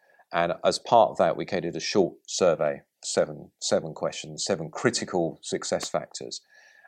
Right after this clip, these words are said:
And what I'm finding is that most people that respond to it, they score very lowly, lowly around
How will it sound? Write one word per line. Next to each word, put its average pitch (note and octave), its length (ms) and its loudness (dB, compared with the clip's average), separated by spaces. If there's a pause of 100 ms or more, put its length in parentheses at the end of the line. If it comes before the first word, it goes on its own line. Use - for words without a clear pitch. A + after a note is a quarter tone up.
(180)
And A2 140 4
what C#3+ 180 6
I'm G2+ 140 4
finding G2 460 4
is E2 160 -4
that E2 220 0 (360)
most A2+ 420 2
people G#2 260 0
that - 140 0
respond G2 420 0
to - 120 -8
it, - 160 -8
they E2+ 80 -4
score F2 340 -2
very F2+ 280 4
lowly, E2+ 480 0 (100)
lowly E2+ 400 2
around D#2 340 -2